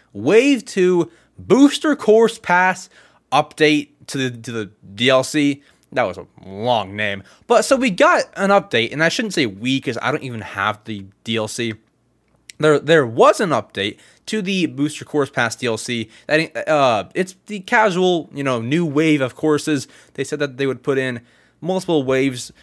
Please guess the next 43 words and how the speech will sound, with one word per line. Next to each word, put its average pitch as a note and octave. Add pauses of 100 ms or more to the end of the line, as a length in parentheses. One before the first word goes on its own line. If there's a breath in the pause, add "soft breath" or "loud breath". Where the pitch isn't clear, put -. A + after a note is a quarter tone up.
(140 soft breath)
of G2+
courses, G3
like, C#3+
like, A#2+
like, A#2
over B2+
the, A2 (560)
through D3+ (120)
twenty D3
twenty-three C#3 (140)
to -
add C3
more A#2+
courses C3+
to C#3+
the C3+
game. E3 (300 soft breath)
Y-, C#3+
you C#3+
guys C3+
know C3+
what A#2+
I'm A2+
saying. B2 (360 loud breath)
Um, C#3 (120)
so -
they F#3+
added C#4
eight G#3
more. A2
They C3
added, G3 (140 soft breath)
I'm B2+
gonna C#3
read C#3+
all C#3+
the C3
names. A#2+
They D3
added F#3 (140)
New E3
York G#3+
Minute, D3+